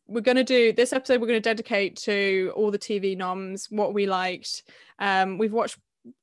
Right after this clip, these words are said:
a lot of it, uh, what we liked, what we recommend, and then next week we're gonna focus on the films, and then after that we might do a snubbed episode, and probably that episode is mainly gonna be dedicated to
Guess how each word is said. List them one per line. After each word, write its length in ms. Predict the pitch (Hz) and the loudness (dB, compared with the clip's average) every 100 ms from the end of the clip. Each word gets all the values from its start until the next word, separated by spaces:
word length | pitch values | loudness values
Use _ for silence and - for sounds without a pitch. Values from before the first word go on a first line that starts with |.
| _ | _
a 120 | - 254 | -6 -2
lot 220 | 285 214 | 0 0
of 80 | 214 | 0
it, 240 | 262 - _ - - - | -2 -4 _ -20 -20 -4
uh, 320 | 226 220 214 | 0 2 2
what 160 | 214 220 | 2 0
we 100 | 233 | 2
liked, 260 | 208 202 214 | 2 2 0
what 120 | 214 | -2
we 100 | 214 | 0
recommend, 540 | 202 202 202 185 185 | -2 -6 -8 -6 -8
and 140 | - 208 | -8 -6
then 100 | 208 | -4
next 220 | 226 - | -4 -4
week 100 | 214 | -8
we're 80 | 202 | -6
gonna 140 | 202 | -8
focus 340 | - 202 - 196 | -4 -6 -6 -12
on 60 | |
the 60 | 190 | -10
films, 440 | - 190 185 185 - | -6 -6 -6 -10 -10
and 120 | 202 | -8
then 100 | 190 | -8
after 300 | 190 214 - | -8 -10 -8
that 240 | 196 180 196 | -4 -4 -4
we 100 | 196 | -6
might 240 | 190 - | -6 -8
do 140 | 196 | -10
a 60 | 190 | -10
snubbed 520 | - 196 175 170 - _ _ | -8 -8 -8 -10 -20 _ _
episode, 540 | 185 - - 175 165 - - - _ - | -18 -14 -8 -6 -6 -10 -20 -20 _ -4
and 300 | 196 196 - | -2 -2 -4
probably 280 | 233 214 190 | -2 0 0
that 100 | - | -2
episode 260 | - 175 | -6 -8
is 120 | 185 202 | -6 -6
mainly 340 | 190 185 180 | -6 -8 -8
gonna 200 | 180 175 | -8 -8
be 440 | 180 175 175 170 - | -6 -6 -6 -8 -8
dedicated 560 | 185 175 - 175 175 - | -8 -8 -8 -8 -8 -8
to 480 | 180 165 175 - | -8 -8 -8 -10